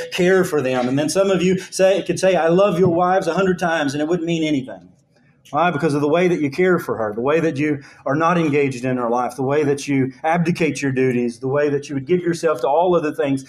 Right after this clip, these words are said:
except for her. But that's the reality. The danger of this body is, is, of this body at Ephesus is that,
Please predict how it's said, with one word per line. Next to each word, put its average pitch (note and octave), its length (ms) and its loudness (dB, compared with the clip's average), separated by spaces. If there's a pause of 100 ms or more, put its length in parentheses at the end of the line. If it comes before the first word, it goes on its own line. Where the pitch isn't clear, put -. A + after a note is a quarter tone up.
(100)
except G3+ 360 -2
for C#3+ 180 0
her. F#2+ 300 -4 (1000)
But F3 100 -2
that's B3 260 0
the A3+ 80 -2
reality. F#3 800 0 (880)
The E3+ 80 -2
danger G3+ 540 2
of D3+ 140 0
this G#3+ 280 2
body D3 720 0
is, D3+ 380 2
is, D3 460 -2 (140)
of D3 140 -2
this F3 140 0
body F#3+ 360 2
at D3+ 60 2
Ephesus D#3 640 0
is C3 180 -2
that, D3 240 0